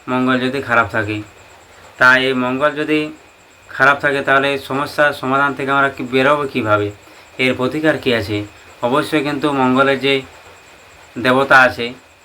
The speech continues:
মা বগলামুখী দেবী, তার কিন্তু নিত্য পুজো করা উচিত। এবং মঙ্গলবার যে একুশটি মঙ্গলবার পড়বে, অবশ্যই কিন্তু নিরামিষ খেয়ে পালন করা উচিত। আর যদি পারা যায়, তাহলে কিন্তু গাইদের, লাল গাই,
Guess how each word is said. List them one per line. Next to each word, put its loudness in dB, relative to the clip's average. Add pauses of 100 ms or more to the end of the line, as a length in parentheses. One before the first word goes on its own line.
মা 4
বগলামুখী -2
দেবী, -2 (500)
তার 4
কিন্তু -4
নিত্য -2
পুজো -2
করা 6
উচিত। -4 (480)
এবং 0
মঙ্গলবার 2
যে -2
একুশটি -6
মঙ্গলবার 2
পড়বে, -2 (420)
অবশ্যই -4
কিন্তু -4
নিরামিষ 2
খেয়ে -2
পালন 2
করা 4
উচিত। -2 (520)
আর 8 (460)
যদি -4
পারা 2
যায়, 0
তাহলে 0
কিন্তু -6 (640)
গাইদের, 2
লাল 4
গাই, 4